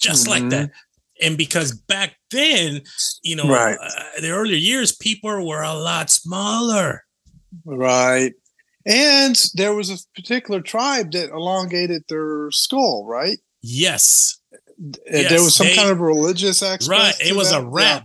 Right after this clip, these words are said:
Speaker 2: Yeah.
Speaker 1: They wrapped their heads
Speaker 2: Mm-hmm.
Speaker 1: a certain way,
Speaker 2: Right.
Speaker 1: which el-,
Speaker 2: Mm-hmm.
Speaker 1: elongated their, their heads. And it's
Speaker 2: Mm-hmm.
Speaker 1: like, come on, aliens, really? I'm like, "Oh,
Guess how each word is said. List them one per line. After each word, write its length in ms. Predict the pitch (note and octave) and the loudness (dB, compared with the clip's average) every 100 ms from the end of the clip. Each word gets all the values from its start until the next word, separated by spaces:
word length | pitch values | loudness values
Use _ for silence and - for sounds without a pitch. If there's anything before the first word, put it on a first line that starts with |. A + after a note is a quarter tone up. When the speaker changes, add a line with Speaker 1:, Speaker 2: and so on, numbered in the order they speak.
| E3 | -2
Speaker 2:
Yeah. 60 | |
Speaker 1:
They 80 | F3 | 0
wrapped 460 | G3+ F#3+ G#3 A3 - | 0 0 0 0 -4
their 160 | D#3+ | -8
heads 480 | A#2+ - G#3+ F#3 G#3 | -6 -4 0 0 0
Speaker 2:
Mm-hmm. 40 | C3 | 2
Speaker 1:
a 20 | |
certain 440 | - C3+ C3 D#3+ | 0 0 -8 -8
way, 120 | G3 E3+ | 0 2
Speaker 2:
Right. 380 | E3 D3+ B2+ | 4 2 0
Speaker 1:
which 260 | C#3 D#3 - | -2 -2 -2
el-, 180 | D3 C#3+ | -4 -2
Speaker 2:
Mm-hmm. 260 | D3+ D3+ F#3+ | 0 0 -2
Speaker 1:
elongated 720 | C#3 D3 F#3+ D#3+ C3+ C3 C3 | 0 0 -2 -2 -2 -2 -4
their, 260 | A#2+ A2+ A#2 | -4 -6 -8
their 160 | A#2+ G#2 | -8 -8
heads. 520 | - G#3+ C#3 G#2+ - - - - _ - | -6 -6 -6 -8 -12 -14 -20 -20 _ -2
And 100 | F3+ | 2
it's 140 | F3+ F#3 | 4 6
Speaker 2:
Mm-hmm. 60 | A3+ | 4
Speaker 1:
like, 220 | D3+ - _ | 2 -8 _
come 280 | - F3 C3 | -14 -12 -10
on, 260 | F#2+ F#2 F#2+ - _ _ _ - - - - | -10 -12 -14 -18 _ _ _ -20 -18 -14 -4
aliens, 560 | C3+ C3 B2 A#2+ A#2 | -2 -2 -2 -4 -4
really? 520 | F#3+ E3+ D#3 D#3 D3 C#3+ - - | -2 0 2 0 -2 -6 -20 -10
I'm 120 | A3 | -4
like, 260 | A#3 A3 G#3 _ _ _ | 0 0 -2 _ _ _
"Oh, 560 | F3+ F3 F3+ E3+ D#3+ | -2 2 2 2 2